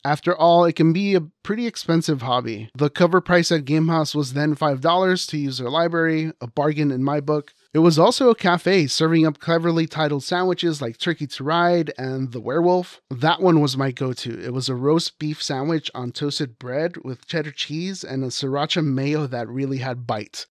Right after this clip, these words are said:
Their apple pie was legendary. It was by far their most popular item and a must-have whenever I had room for dessert. It was so popular that it would often sell out. Their board game library consisted of sixteen hundred games, and it was a good mix of mass market games, vintage titles, and modern hobby stuff.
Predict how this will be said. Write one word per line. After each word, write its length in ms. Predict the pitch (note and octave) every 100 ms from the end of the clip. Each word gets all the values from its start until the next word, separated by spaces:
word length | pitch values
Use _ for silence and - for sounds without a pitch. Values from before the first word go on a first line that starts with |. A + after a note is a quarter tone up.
| -
Their 200 | D#3 E3+
apple 280 | F3 F3 E3
pie 220 | E3 D#3+
was 220 | D3+ C3
legendary. 640 | D3+ E3+ F3 E3+ E3+ E3+ D#3+
It 60 |
was 180 | C#3+ C3+
by 180 | C3+ C#3+
far 300 | - D#3 D#3
their 140 | C#3
most 300 | C3+ C#3+ C#3+
popular 440 | - C#3+ C#3 B2 A#2+
item 400 | G3 A3 A#3+ A3
and 140 | D3+
a 60 | D3
must-have 600 | C#3+ F3 - D#3+ D#3+ D3
whenever 400 | D3 D3 C#3 C#3+
I 140 | B2+
had 240 | C3+ C#3 B2
room 200 | C3 B2
for 140 | C#3
dessert. 480 | A#2+ B2 A#2 C#3+ -
It 80 | D#3+
was 180 | D#3 D3+
so 160 | F3+
popular 580 | E3 E3+ D#3+ D#3+ D3+ D3
that 260 | C#3+ C#3+ C#3
it 120 | D3
would 140 | C#3+ C#3+
often 380 | C3+ C#3 C3
sell 280 | C3 C3+ A2
out. 380 | - A2+ - - -
Their 120 | D#3
board 240 | D3 F3+ E3+
game 220 | F3 F3
library 360 | F3+ F#3+ G3
consisted 540 | F#3+ E3+ - F3+ F3+ D#3+
of 180 | D#3+ C#3+
sixteen 360 | F#3 - E3
hundred 300 | D#3 D3 C#3
games, 380 | E3+ A3+ A3+ F#3
and 100 | E3
it 40 |
was 180 | D#3+ E3
a 60 | D#3
good 240 | C#3 C4+
mix 260 | C4+ C4+ -
of 160 | F#3+
mass 300 | C#3+ D#3 F3+
market 380 | F#3 F3+ F#3 F3
games, 360 | E3+ E3 D#3+ C#3
vintage 460 | A#2 E3 - D#3+
titles, 400 | - D#3+ D3+ D#3
and 160 | D3 C3
modern 460 | C3 D3 C#3+ C#3+ C3
hobby 340 | C#3 C#3+ C3+
stuff. 440 | C3+ - C3+ C3